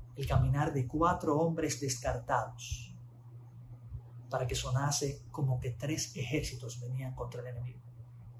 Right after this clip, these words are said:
Ahí yace el poder de nuestra lengua, el poder escuchar al Padre y declarar desde ahí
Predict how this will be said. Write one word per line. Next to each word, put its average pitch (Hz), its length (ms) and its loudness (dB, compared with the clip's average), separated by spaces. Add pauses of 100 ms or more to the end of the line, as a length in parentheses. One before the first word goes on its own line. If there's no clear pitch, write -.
(1120)
Ahí 160 220 10
yace 151 320 8
el 120 60 0
poder 131 280 0
de 127 100 -2
nuestra 127 320 -2
lengua, 120 380 -8 (880)
el 143 120 0
poder 147 540 6 (100)
escuchar 185 540 8
al - 140 10
Padre 123 260 2 (760)
y 147 80 2
declarar 143 640 6 (720)
desde 139 320 6
ahí 131 340 6